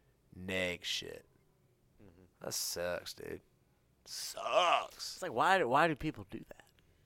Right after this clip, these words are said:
Speaker 1: Because they suck, dude. They suck. And I hate them. <sighs>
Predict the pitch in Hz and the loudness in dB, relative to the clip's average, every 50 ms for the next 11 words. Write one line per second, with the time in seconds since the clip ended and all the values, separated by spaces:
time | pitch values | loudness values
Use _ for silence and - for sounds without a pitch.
0 | - - 202 - - 233 226 208 170 156 180 175 143 127 110 90 - - - - | -8 -6 2 10 12 12 12 12 12 10 10 10 12 10 8 4 0 -2 -2 0
1 | - - - - - - - 262 294 311 302 269 214 - - - 143 120 107 98 | 0 2 2 2 6 10 12 12 12 12 12 12 12 12 12 6 4 6 6 6
2 | 90 - - - 107 123 123 151 202 254 302 302 285 - - _ _ _ _ _ | 6 4 -2 -6 -2 0 6 8 10 10 8 6 2 -4 -14 _ _ _ _ _
3 | _ _ _ _ _ _ _ _ _ _ _ _ _ _ - - - - - - | _ _ _ _ _ _ _ _ _ _ _ _ _ _ -20 -20 -20 -20 -20 2
4 | - 110 151 214 208 - - 131 110 92 - - - _ _ _ _ _ _ _ | 6 10 10 10 10 8 2 -2 -4 -6 -6 -10 -14 _ _ _ _ _ _ _
5 | _ _ _ _ _ _ _ _ _ _ _ _ _ _ _ _ _ _ - 107 | _ _ _ _ _ _ _ _ _ _ _ _ _ _ _ _ _ _ -6 -2
6 | 107 117 113 107 107 101 82 - - - 87 - - _ _ - - _ _ _ | 2 4 4 6 4 2 0 -4 -8 -12 -14 -14 -16 _ _ -20 -20 _ _ _
7 | _ - - - - - - - - - - - - - - - - - - - | _ -18 -16 -14 -14 -14 -16 -16 -16 -14 -12 -12 -10 -10 -12 -14 -14 -16 -18 -18
8 | - - - - _ _ _ _ _ - | -20 -20 -20 -20 _ _ _ _ _ 0